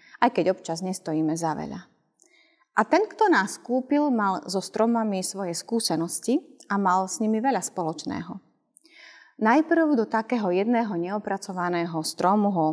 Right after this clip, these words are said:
položila jeho mama, keď sa narodil. Neskôr on sám s mnohými stromami pracoval,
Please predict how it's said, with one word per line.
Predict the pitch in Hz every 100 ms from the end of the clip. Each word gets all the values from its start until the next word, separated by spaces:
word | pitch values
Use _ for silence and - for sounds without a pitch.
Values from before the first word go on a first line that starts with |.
| 156
položila | - 185 208 185 175
jeho | 170 175 160
mama, | 160 208 208
keď | 175 - 147
sa |
narodil. | 156 190 214 196 202 202 - - - _
Neskôr | 220 233 240 - 208 190 190 -
on | - 202 208
sám | - 180 175 208 -
s | 202
mnohými | 196 208 208 196 180
stromami | - - 170 160 165
pracoval, | - 156 202 254 220 208 208